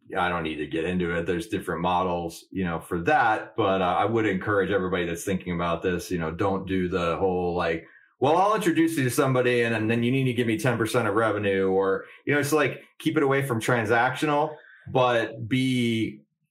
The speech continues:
be forward with the fact that, you know, "Listen, the thing that I've built here generates a tremendous amount of relationship value that I'm going to bring to you. And I just want you to be aware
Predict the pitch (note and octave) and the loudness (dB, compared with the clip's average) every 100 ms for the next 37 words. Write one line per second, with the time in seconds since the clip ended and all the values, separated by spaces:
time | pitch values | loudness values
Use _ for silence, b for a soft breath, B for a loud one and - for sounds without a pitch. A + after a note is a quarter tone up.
0 | _ - D3+ C#3 A#3 B3 D3 A#2+ A2 G#2+ | _ -4 -2 -2 0 2 2 2 2 0
1 | - - A2 G#2+ G#2 - G#2 G2+ G#2 G2+ | -2 0 2 4 2 0 0 0 0 0
2 | A2 A#2 A#2 G2+ F#2+ - _ _ A2 A2 | 0 0 -2 -2 -4 -8 _ _ -4 0
3 | D#3+ D#3 C#3 A#2 F2+ F2 A#2+ B2 - G2 | 2 2 2 2 0 0 2 2 -2 -2
4 | G#2+ G2 F#2 F2 - - F#2 A#2 A2+ G#2 | 0 2 0 -2 -10 -12 -2 0 2 0
5 | G2 F#2+ G#2 G2+ G#2 G2+ F2+ F#2+ F#2+ E2+ | -2 -4 -2 -2 -2 -2 -2 -2 0 0
6 | F#2 G2 F#2+ F#2+ F2 F#2 D#2 G2+ G2+ F#2+ | 0 0 -2 -6 -4 -4 0 0 0 0
7 | F#2+ G2 G#2 G#2 G2+ F#2+ F2+ - G2+ G#2+ | 0 0 -2 -2 -2 -2 -6 -6 -2 0
8 | A2+ B2 C3 C#3+ C#3 C#3+ D3 C#3+ B B | 0 -2 -2 -2 0 0 -2 -6 B B
9 | A2+ C3 B2+ C3+ C3 B2+ A#2 G2 G#2+ G2 | -2 0 0 0 0 2 0 2 0 2
10 | F#2+ B2 A2+ G#2+ F#2+ | 2 2 4 0 -2